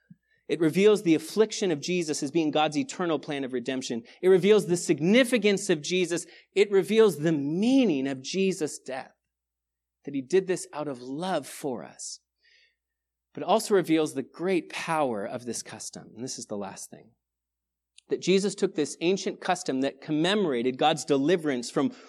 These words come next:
one, uh, deliverance of one small percentage of humanity from one def-, uh, definitive time in human history. He takes that one moment and Jesus personalized it and making it something that would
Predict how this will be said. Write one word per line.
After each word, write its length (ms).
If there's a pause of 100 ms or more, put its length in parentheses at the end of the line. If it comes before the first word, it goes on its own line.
(120)
one, 500 (320)
uh, 160
deliverance 420
of 140
one 260
small 440
percentage 640
of 120
humanity 720 (100)
from 320
one 300
def-, 420 (220)
uh, 180
definitive 680
time 500
in 80
human 360
history. 440 (220)
He 100
takes 220
that 180
one 480
moment 600 (320)
and 120
Jesus 380
personalized 800
it 100
and 100
making 280
it 100
something 360
that 120
would 160